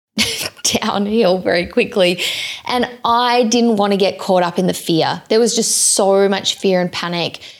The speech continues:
And yeah, I had just lost almost all of my income. I didn't, I didn't actually ever go to zero, but I had lost almost all of my income. And so for me to pivot, it would have been,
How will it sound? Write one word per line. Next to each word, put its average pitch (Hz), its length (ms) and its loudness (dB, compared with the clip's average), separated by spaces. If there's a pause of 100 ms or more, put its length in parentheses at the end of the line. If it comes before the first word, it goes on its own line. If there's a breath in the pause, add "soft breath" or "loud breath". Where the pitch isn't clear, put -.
(160 loud breath)
And 175 400 -2 (100)
yeah, 190 240 0
I - 60 -2
had 180 160 -2
just - 180 -4
lost 185 540 0 (320)
almost 254 340 2
all 175 100 0
of 156 60 0
my 139 100 -2
income. - 320 -4
I 170 80 0
didn't, 170 460 -6 (100)
I 196 60 -6
didn't 180 180 -4
actually - 560 -6
ever - 200 -6
go - 180 -4
to - 60 -6
zero, 180 460 -2
but 180 320 -4 (360 loud breath)
I 202 100 -2
had 196 160 0
lost 220 320 -2
almost 240 380 0
all 202 160 2
of 190 80 -2
my 175 100 -2
income. 208 720 0
And 196 480 -2 (520 loud breath)
so 247 200 2
for 247 180 2
me 285 460 4
to 330 160 2
pivot, 170 800 -2
it 214 140 2
would 202 160 4
have 196 180 -2
been, 180 480 0